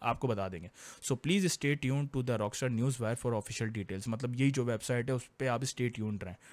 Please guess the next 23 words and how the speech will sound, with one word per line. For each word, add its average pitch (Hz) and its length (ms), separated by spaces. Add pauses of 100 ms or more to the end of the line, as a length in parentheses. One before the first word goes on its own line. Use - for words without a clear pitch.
(260)
"On 127 180
behalf 131 400
of 127 180
our 123 140 (160)
entire 160 800 (100)
team, 151 360 (600)
we 151 180
thank 185 420 (300)
you 175 340 (240)
all 175 200 (120)
for 139 200
your 131 180
support 147 440
and 131 140
cannot 139 320
wait 139 180
to 131 100
step 135 240 (200)
into 147 220
the 131 160
future 120 340
with 101 80
you, 98 180